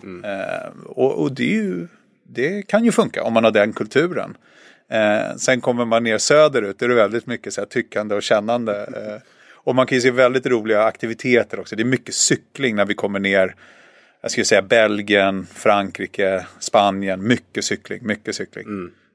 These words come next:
Speaker 2: Eh, och sen dyker det upp jätteroliga, annorlunda aktiviteter. Eh, och vi lägger ju gärna till om en kund har så här, men vi, vi spelar väldigt mycket det här. Eh, då lägger vi till det i vårt system och då kan vi också mäta ut det. Ja, men så här mycket har ni gjort det. Eh, tid och distans och allting sånt. Så att,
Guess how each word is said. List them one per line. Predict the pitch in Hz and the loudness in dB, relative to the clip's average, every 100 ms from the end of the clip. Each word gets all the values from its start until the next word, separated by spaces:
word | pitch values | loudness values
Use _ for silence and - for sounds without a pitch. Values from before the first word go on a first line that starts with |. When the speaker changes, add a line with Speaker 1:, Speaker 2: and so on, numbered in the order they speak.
| - | -14
Speaker 2:
Eh, | 98 95 | -10 -8
och | - 151 | 0 2
sen | 170 156 | 4 2
dyker | 156 151 | 2 2
det | 135 | 0
upp | 123 | 2
jätteroliga, | 123 - - 117 120 120 110 104 104 107 | -2 -2 -2 2 2 4 2 2 0 2
annorlunda | 120 110 107 113 104 | 0 2 0 0 -2
aktiviteter. | 98 101 101 101 - 101 101 _ _ _ 110 | -4 -10 -10 -10 -12 -16 -18 _ _ _ -16
Eh, | 98 98 | -10 -2
och | 127 | 2
vi | 123 | 4
lägger | 143 147 | 4 4
ju | 131 | 4
gärna | 101 98 | 2 0
till | - 131 98 | -4 -4 -4
om | 95 | -6
en | |
kund | - 117 98 | -6 -6 2
har | 120 113 | 4 4
så | - | 0
här, | 95 - - - | -10 -12 -20 -8
men | 113 | -2
vi, | 113 113 113 | 0 0 0
vi | 107 | -2
spelar | - 101 92 | 0 0 2
väldigt | 104 101 98 - | 2 2 0 -6
mycket | 104 98 | -8 -8
det | 95 | -6
här. | - 104 - - - _ - | -6 -6 -8 -12 -20 _ -12
Eh, | 104 | -6
då | 107 | 0
lägger | 110 110 101 | 2 2 0
vi | 95 | -4
till | - 117 | -4 -4
det | 98 | -2
i | |
vårt | 98 101 | -4 -4
system | - - 117 90 | -6 0 0 0
och | 95 | -2
då | |
kan | 98 117 | -2 0
vi | |
också | 101 107 | 0 0
mäta | 98 92 107 | -2 0 2
ut | 135 - | 2 0
det. | - | -8
Ja, | 120 | -8
men | 113 | -2
så | 110 | 0
här | 123 | 2
mycket | 110 107 - 95 | 0 -2 -2 0
har | 98 | 0
ni | 98 | -2
gjort | 98 135 - - | 0 0 -2 -14
det. | - _ _ _ _ | -14 _ _ _ _
Eh, | 104 101 107 | -12 -10 -8
tid | - 104 101 | -2 -2 -2
och | 101 | -4
distans | 98 101 101 - | -4 -6 -6 -6
och | 101 | -8
allting | - 101 | -10 -16
sånt. | - - | -16 -16
Så | |
att, | - | -16